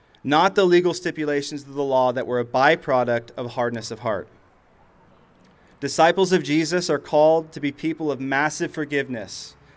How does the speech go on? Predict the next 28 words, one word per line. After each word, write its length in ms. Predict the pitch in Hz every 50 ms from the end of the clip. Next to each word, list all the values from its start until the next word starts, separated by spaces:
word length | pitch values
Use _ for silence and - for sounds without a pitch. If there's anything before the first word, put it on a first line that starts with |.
| _ -
massive 560 | 135 139 147 156 156 160 160 - 180 165 139
love, 540 | 143 143 139 135 123 107 104 92 - - - - - - - - - - - - - - - - - - - - - - - - - - - - - - _ - _ _ _ _ -
people 260 | 147 156 147 160 156
of 100 | 147 131
gentleness 840 | 120 135 151 160 165 156 165 151 143 123 104 98 - - - - - -
that 180 | 180 - - -
care 320 | - 170 165 170 185 180
for 360 | 185 - 170 156 143 139 139
and 220 | - 135 135 127 -
take 220 | 147 139 139 -
care 300 | - 160 156 156 147 139
of 240 | 123 117 113 117 -
the 80 | 123
people 260 | - 135 123 127 123 123
around 340 | 123 123 123 127 127 120
us. 460 | 113 101 98 - - - - - - - - - _ _ _ _ _ _ _ _ _ _ _ _ _ _ _ - - _ _ _ - - _ _ _ _ -
We 140 | 127 156 180
are 100 | 202 202
to, 160 | 180 180 147 - - - - - _ - -
we 240 | 156 175 202 214 -
are 300 | - 190 190 190 190 185
to 160 | - 185 175
display 600 | 147 160 160 - - - - 156 165 175 196 202
the 160 | 202 190 170
gospel 840 | 139 127 156 160 175 180 180 - - - 143 127 123 123 135 143 - _ _ _ _ _ _ _ _ _ _ -
in 140 | 147 143 143
our 100 | 139 139
marriages. 800 | 139 143 151 151 147 131 113 110 95 85 80 - - - -